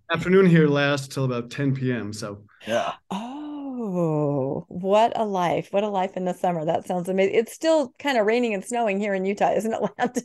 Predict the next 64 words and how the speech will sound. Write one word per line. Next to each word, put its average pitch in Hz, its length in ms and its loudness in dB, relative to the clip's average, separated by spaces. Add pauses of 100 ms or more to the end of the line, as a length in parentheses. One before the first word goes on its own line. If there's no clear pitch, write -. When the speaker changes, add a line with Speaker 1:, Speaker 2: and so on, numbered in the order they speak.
Speaker 3:
Yeah, 143 160 4
it's - 140 -2
been - 200 0
Speaker 1:
<laughs> - 20 2
We're 320 120 4
still 392 240 4
Speaker 3:
raining. 339 60 0
Speaker 1:
waiting 330 280 4
for 294 120 2
the 277 140 6
Speaker 3:
We're 294 100 0
in 302 40 6
Speaker 1:
sun. 269 180 6
Speaker 3:
June 196 320 4
and 143 120 0
it's 131 140 -4
still 185 260 0
raining. 147 520 2
Speaker 1:
It's 107 140 -12
Speaker 3:
Uh, 117 280 -4
Speaker 1:
still - 20 -2
Speaker 3:
so 120 400 -2 (140)
<laughs> - 120 -12
Speaker 1:
I 147 340 -2 (560)
was 494 220 4
wearing 320 300 4
a 240 80 6
winter 277 460 2
coat 220 320 0
last 139 280 0
night - 220 -4
when 175 140 0
I - 80 0
went - 180 -4
to 214 60 -14
the 208 100 0
store. 196 220 2
I 190 80 4
was 208 160 0
like, 196 140 0 (120)
"What 494 260 2
is 294 180 0
happening? 320 720 -2
It's - 180 -6
insane." 226 580 0
So 185 180 0
we 190 120 0
all 196 100 -2
need 196 160 -2
to 185 60 -4
go 180 100 4
to 170 120 0
Spain. - 460 -4
Oh 196 160 2
my 180 140 -4
gosh. - 260 -4 (420)
So 320 140 0
we 415 100 6
kinda 403 260 0
wanted 254 280 4
to 240 60 0
start 220 360 4
out. 185 440 4 (120)
Um, 196 400 0